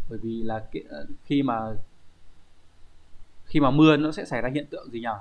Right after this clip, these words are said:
Hiện tượng phóng điện trong không khí, đó là sét đấy. Chữ tuyết, Yuki này. Ờ, hoặc là setsu trong từ shinsetsu có nghĩa là tuyết mới rơi. Chữ chấn,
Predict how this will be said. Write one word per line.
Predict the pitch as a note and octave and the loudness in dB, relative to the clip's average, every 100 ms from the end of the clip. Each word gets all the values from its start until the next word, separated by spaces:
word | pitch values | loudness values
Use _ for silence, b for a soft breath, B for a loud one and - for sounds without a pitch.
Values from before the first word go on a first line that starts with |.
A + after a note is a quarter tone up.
| - - | -12 -14
Hiện | - | -14
tượng | - - | -12 -10
phóng | B2 | 4
điện | D#3+ F#3+ - - | 4 4 0 -2
trong | C3+ | -6
không | C#3 C3 | -2 -4
khí, | C3+ B2 D3+ G#2+ | -2 -2 -2 -4
đó | A#2 | -6
là | B2 | -6
sét | B2+ - F3 | -4 -2 0
đấy. | F3 - - - - - - - - | 0 -4 -12 -20 -20 -8 -4 -4 -6
Chữ | - - | -4 6
tuyết, | G#3+ A3 | 6 6
Yuki | D3 D#3+ E3 E3+ D#3+ | 2 2 4 4 6
này. | C3+ F#2+ - - - - - - - - - - - - - - | 4 0 -10 -20 -18 -4 -2 -2 -6 -10 -14 -20 -20 -20 -16 -6
Ờ, | - A#2 A2+ | -2 0 0
hoặc | B2 | -2
là | G#3+ F#3+ | -4 -6
setsu | A2 D#3+ D#3 - F3 - | -4 -2 -2 -2 -4 -2
trong | C3 | -4
từ | A#2 | -6
shinsetsu | G#2+ - C#3+ D#3+ - C3 - | -6 -2 0 0 -4 -4 -2
có | |
nghĩa | B2 | -2
là | C#3 | -6
tuyết | - E3 | -2 0
mới | C#3+ B2 | 0 0
rơi. | C#3+ D#3 C#3+ - - - - - | 4 4 4 -4 -10 -4 -6 -4
Chữ | - - | -12 0
chấn, | C#3 D#3+ - | 2 2 -2